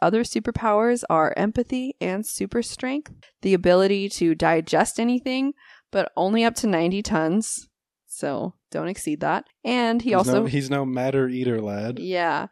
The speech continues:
Speaker 1: He also has super smell. The very first time
Speaker 2: He's also enormous.
Speaker 1: Well, I think we c-, we, yeah, we can
Speaker 2: He's,
Speaker 1: assume
Speaker 2: he has
Speaker 1: that.
Speaker 2: prodigious size as a superpower now.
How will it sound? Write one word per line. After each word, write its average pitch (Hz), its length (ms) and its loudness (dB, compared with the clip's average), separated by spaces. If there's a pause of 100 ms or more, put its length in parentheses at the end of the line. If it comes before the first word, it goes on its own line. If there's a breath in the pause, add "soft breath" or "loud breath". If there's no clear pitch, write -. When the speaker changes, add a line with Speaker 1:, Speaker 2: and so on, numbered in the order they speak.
Speaker 1:
He 214 480 0
also 226 340 4
has 190 560 2
super 202 460 -2
smell. 151 520 -4 (220)
The 185 140 0
very 185 320 6
first 269 320 2
time 208 160 2
Speaker 2:
He's 208 100 4
also 160 400 6
enormous. 135 840 2 (300)
Speaker 1:
Well, 214 420 8
I 208 140 6
think 262 240 2
we 233 180 2
c-, - 60 -12 (340)
we, 208 280 -2
yeah, 170 400 4
we 202 240 -8
can - 100 0
Speaker 2:
He's, - 160 0
Speaker 1:
assume 147 60 0
Speaker 2:
he 147 80 6
has 147 120 2
Speaker 1:
that. 190 140 2
Speaker 2:
prodigious 143 500 2
size 123 800 0
as 117 140 -4
a 107 160 -2
superpower 120 500 0
now. 127 280 -2